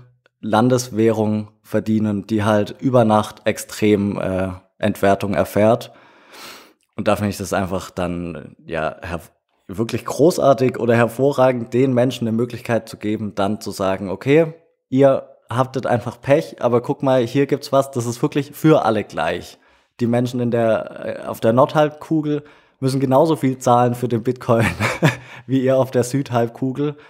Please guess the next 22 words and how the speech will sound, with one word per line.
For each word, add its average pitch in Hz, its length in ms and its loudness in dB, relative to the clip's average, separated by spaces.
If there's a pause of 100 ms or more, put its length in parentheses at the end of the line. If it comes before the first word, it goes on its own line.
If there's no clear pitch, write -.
(200)
Und 123 180 0
der 127 80 6
Bitcoin 127 640 0
in, 117 500 0
äh, 110 400 2
in 117 140 -2
den 113 100 -4
U 120 80 0
S 113 140 -2
A 127 220 0
hat 143 160 -2
genauso 123 320 2
viel 120 200 -4
Wert 123 280 2
wie 123 80 -2
der 123 320 2
Bitcoin 123 480 0
irgendwo 123 460 0
im 113 360 -2
Sudan 113 500 2
oder 92 220 -2
sowas. 92 460 -6